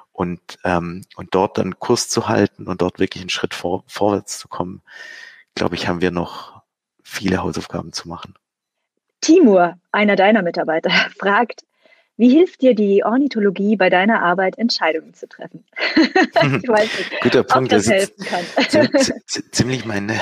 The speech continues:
Speaker 1: mein, mein Lieblingsthema an manchen Stellen. Es ist in der Tat so, dass ich versuche, einige Analogien, ähm, dort rüber zu, zu ziehen. Ähm,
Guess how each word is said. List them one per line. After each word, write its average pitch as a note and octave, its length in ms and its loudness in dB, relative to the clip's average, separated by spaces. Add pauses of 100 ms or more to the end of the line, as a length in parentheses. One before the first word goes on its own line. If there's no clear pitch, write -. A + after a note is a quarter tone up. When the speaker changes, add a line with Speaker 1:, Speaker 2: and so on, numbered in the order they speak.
(140)
Speaker 1:
mein, G2+ 200 -4
mein F#2+ 140 -2
Lieblingsthema F#2+ 760 -2
an F#2+ 160 -10
manchen F#2 300 -8
Stellen. F#2+ 300 -2
Es F#2 160 -6
ist F#2 120 -8
in - 120 -6
der G#2+ 100 2
Tat G2+ 220 -6
so, G#2 140 0
dass F#2 180 -2
ich F2+ 60 -12
versuche, G2 340 -4
einige F#2+ 460 -2
Analogien, F#2 760 -2
ähm, F2 500 -6 (200)
dort F#2 220 -6
rüber F#2 240 0
zu, - 160 -8 (180)
zu - 220 -6
ziehen. - 420 -12 (100)
Ähm, F2+ 340 -8